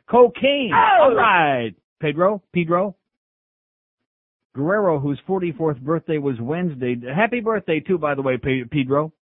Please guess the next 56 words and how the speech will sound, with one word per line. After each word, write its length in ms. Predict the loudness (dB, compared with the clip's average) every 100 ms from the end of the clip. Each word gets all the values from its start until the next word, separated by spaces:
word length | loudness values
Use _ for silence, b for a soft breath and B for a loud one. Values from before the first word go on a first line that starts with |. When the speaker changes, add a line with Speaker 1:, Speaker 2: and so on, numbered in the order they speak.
| _ _ _ _ _ _ _ _
Speaker 1:
did 120 | -10 -4
not 240 | -2 -2
pay 120 | -2
the 100 | -2
money 200 | -2 -4
directly 400 | -4 -2 -4 -6
to 100 | -6
narcotics 540 | -4 -4 -2 -2 -2 -4
agents, 360 | -6 -4 -6 -4
and 80 |
they 80 | -4
did 140 | -4 -2
not 180 | -4
deliver 280 | -2 -2 -2
any 120 | -4
cocaine 460 | -4 -4 -4 -4 -4
to 80 | 0
him, 200 | -2 -2
said 200 | -4 -4
Brent 240 | -2 -4 -4
Eaton, 300 | -12 -8 -8
a 60 |
D 100 | -6
E 280 | -8 -6 -8
A 40 |
spokesman. 500 | -6 -4 -4 -4 -6 -6 b b
He 80 | -6
was 140 | -4 -4
picked 180 | -6 -4
up 120 | -6
at 60 | -4
his 120 | -4
home 180 | -4 -4
at 100 | -6
such 140 | -6 -6
and 120 | -6
such 140 | -6 -8
an 60 | -8
address, 320 | -4 -4 -4
was 140 | -6
arranging 400 | -6 -6 -6 -6
to 80 | -6
get 100 | -6
a 60 | -4
hundred 260 | -4 -4
thousand 300 | -4 -4 -4
dollar 240 | -6 -4 -2
bond 380 | -2 -2 -4 B B
when 100 | -6
agents 320 | -4 -2 -4
left 180 | -4 -6
him 100 | -4
at 60 | -6
the 80 | -4
federal 300 | -4 -2 -6
courthouse. 480 | -4 -4 -4 -6